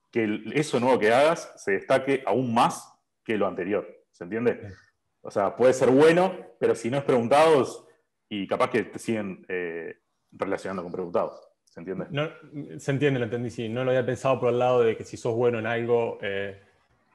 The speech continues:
Speaker 3: eh, seguirlo explotando por ese lado, ¿no? Eh, eh, está bueno y respondió, respondió a mi duda, así que muchas
Speaker 1: Bien.
Speaker 3: gracias.
Speaker 1: <laughs> Bien, <laughs> no era fácil la, la, la pregunta, así que bueno, me alegro.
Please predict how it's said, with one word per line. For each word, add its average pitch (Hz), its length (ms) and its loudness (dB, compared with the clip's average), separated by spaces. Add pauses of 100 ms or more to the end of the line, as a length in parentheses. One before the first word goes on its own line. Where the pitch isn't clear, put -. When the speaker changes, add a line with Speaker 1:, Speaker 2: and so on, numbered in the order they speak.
(120)
Speaker 3:
eh, - 140 -20
seguirlo 113 380 -4
explotando 117 600 -2
por 113 120 -2
ese 107 160 -8
lado, 110 280 2
¿no? 135 320 -8
Eh, 104 220 -18 (240)
eh, - 220 -20 (160)
está 117 280 -4
bueno 120 280 2
y 110 120 -4
respondió, 120 420 0
respondió 120 340 0
a - 20 0
mi 123 80 -2
duda, 117 380 -2
así 107 220 -10
que 104 280 -8
muchas 123 260 -2
Speaker 1:
Bien. - 20 -2
Speaker 3:
gracias. 110 300 -2 (200)
Speaker 1:
<laughs> - 200 -20
Bien, 117 380 2 (160)
<laughs> - 180 -14
no 120 160 -2
era 127 140 8
fácil 135 320 2
la, 104 260 2
la, 123 120 2 (140)
la 120 200 4
pregunta, 117 380 2
así 104 240 -6
que 104 80 -2
bueno, 98 180 -2
me 95 60 -6
alegro. 101 260 0